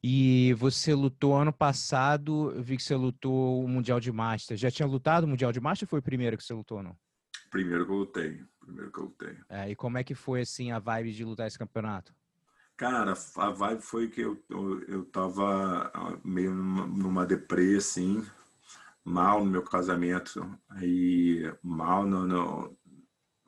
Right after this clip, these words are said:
Speaker 2: no ter saído do U F C, não ter saído porque, porque eu até queria sair, mas ao mesmo tempo, quando você não,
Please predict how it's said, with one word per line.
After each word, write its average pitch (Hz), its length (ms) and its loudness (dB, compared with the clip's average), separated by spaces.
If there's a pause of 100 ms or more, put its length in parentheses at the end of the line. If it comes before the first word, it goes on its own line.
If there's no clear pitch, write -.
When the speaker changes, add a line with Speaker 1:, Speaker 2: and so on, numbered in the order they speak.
(120)
Speaker 2:
no 85 840 -4
ter 92 120 -2
saído 87 400 0
do 87 100 0
U 87 40 2
F 85 140 -4
C, 90 540 4 (760)
não 113 220 4
ter 143 140 6
saído 113 460 8
porque, 98 760 6
porque - 200 2 (240)
eu 120 200 8
até 131 240 4
queria 127 260 4
sair, 104 480 6
mas 92 220 4
ao 95 80 4
mesmo 98 220 2
tempo, 104 400 -4
quando 107 280 0
você 101 1000 0
não, 104 300 -2